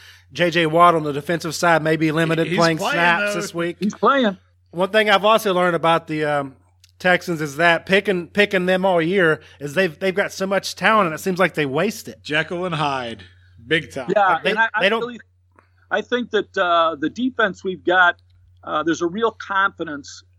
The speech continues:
Speaker 3: uh, because of our defense primarily,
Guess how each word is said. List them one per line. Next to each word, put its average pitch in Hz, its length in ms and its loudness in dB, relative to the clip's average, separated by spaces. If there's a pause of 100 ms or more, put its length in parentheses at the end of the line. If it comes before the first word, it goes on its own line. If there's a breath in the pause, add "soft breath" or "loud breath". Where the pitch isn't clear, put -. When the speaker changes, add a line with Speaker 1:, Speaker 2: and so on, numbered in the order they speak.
(280)
Speaker 3:
uh, 156 300 -16
because 170 880 2
of 185 140 -6
our 156 120 4
defense 165 460 -6
primarily, 165 720 -2